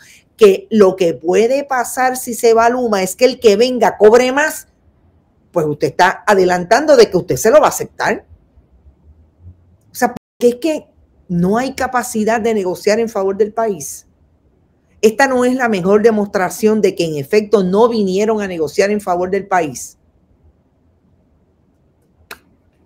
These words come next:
Y antes de pasar al próximo video, que es un video súper breve,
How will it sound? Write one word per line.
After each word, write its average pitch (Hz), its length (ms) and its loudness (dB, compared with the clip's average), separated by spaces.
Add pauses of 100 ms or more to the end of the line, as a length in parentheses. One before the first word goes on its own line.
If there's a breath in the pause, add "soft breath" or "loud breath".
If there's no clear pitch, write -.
(120)
Y 160 320 -10
antes 247 280 4
de - 80 4
pasar 240 360 2
al 190 260 4
próximo 233 500 -2
video, 240 340 4
que 147 120 -4
es 147 60 -6
un 190 140 -4
video 208 380 4
súper 156 560 0
breve, 160 640 0